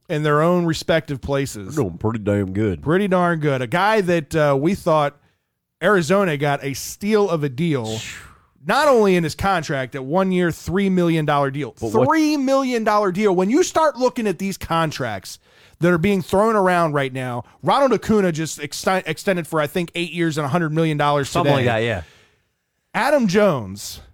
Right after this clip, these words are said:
Speaker 1: former Bird, multi-time, you know, multi-all-star, guy that is still can be a two seventy to two ninety type hitter, can hit twenty to twenty-five bombs a year, off to a strong start out in Arizona.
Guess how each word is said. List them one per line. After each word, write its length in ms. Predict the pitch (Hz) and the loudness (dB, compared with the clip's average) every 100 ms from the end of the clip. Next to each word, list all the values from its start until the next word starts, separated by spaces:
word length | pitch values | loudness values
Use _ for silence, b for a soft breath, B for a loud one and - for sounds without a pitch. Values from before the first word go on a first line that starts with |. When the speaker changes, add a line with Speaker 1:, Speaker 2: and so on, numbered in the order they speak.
| _ _ | _ _
Speaker 1:
former 320 | - 208 254 | 0 2 2
Bird, 560 | 220 190 160 147 143 135 _ _ _ _ _ _ - | 2 2 4 2 0 -4 _ _ _ _ _ _ -4
multi-time, 920 | 151 233 269 262 233 214 214 202 165 | 2 4 4 0 0 2 2 2 0
you 80 | 190 | 0
know, 180 | 143 139 | 0 0
multi-all-star, 1200 | 175 247 240 214 175 165 151 - 127 117 120 120 _ _ - | 0 0 0 2 2 2 0 -4 -6 -4 -6 -10 _ _ -4
guy 240 | 226 277 | 0 2
that 200 | 262 202 | 0 -2
is 140 | 156 165 | -4 -8
still 560 | - - 285 302 233 | -8 -6 0 4 4
can 320 | - - 190 165 | 2 0 0 0
be 340 | 214 220 175 | 0 0 0
a 120 | 139 | -2
two 280 | 123 - 247 | -6 -2 -2
seventy 540 | 240 226 214 208 202 196 | 0 0 2 0 -2 -4
to 120 | 147 | -4
two 260 | - 220 | -4 -2
ninety 420 | 214 196 190 185 180 | 0 0 0 -2 -2
type 320 | 180 170 151 | 0 0 0
hitter, 300 | 165 160 165 | 0 0 0
can 160 | - | -2
hit 260 | 127 175 190 | -2 -2 -2
twenty 300 | - 180 175 | -6 -4 -4
to 100 | 156 | -4
twenty-five 600 | 131 180 170 - 160 147 | -4 -4 -2 0 0 0
bombs 340 | 160 160 147 | 0 0 0
a 60 | 131 | -4
year, 440 | 131 165 143 120 - _ _ _ _ _ - | -4 -2 -2 -4 -12 _ _ _ _ _ 0
off 360 | 190 208 - | 2 2 0
to 220 | - 196 160 | -2 2 2
a 100 | 131 | 0
strong 600 | - - 143 175 196 165 | -6 -6 0 2 2 0
start 300 | - 156 131 | 0 0 0
out 140 | 120 | -4
in 80 | 113 | -6
Arizona. 420 | 110 107 90 73 | -8 -10 -14 -16